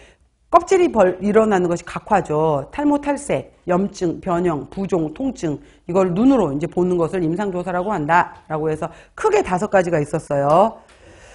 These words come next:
자, 그때 이 밑에 표는 제가 심화 시간에 할 거예요.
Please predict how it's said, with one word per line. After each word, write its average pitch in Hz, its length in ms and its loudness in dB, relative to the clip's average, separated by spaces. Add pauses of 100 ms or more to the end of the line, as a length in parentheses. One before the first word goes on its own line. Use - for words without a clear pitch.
(120)
자, 185 120 0
그때 277 300 4 (140)
이 254 160 6
밑에 233 320 2
표는 349 720 6
제가 202 320 4
심화 453 340 4
시간에 214 340 2
할 175 160 0
거예요. 131 360 -4